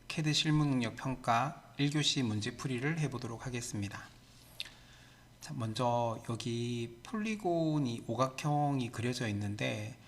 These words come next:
이번에는 그 중심인 원도 사이즈가 안 나와 있고요. 그냥 한 변의 길이가 칠십일이라고 나와 있어요. 자, 이때 폴리곤 엔터하고 나서 면의 수를 입력을 하고요.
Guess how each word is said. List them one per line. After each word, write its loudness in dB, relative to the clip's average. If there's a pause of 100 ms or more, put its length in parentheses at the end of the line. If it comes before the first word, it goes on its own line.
(200)
이번에는 2 (100)
그 -4
중심인 0
원도 2
사이즈가 0
안 0
나와 4
있고요. -4
그냥 -2
한 -2
변의 2
길이가 -4
칠십일이라고 0
나와 -4
있어요. -6 (580)
자, -10
이때 -2 (560)
폴리곤 2
엔터하고 0
나서 0 (460)
면의 4
수를 0
입력을 0
하고요. 0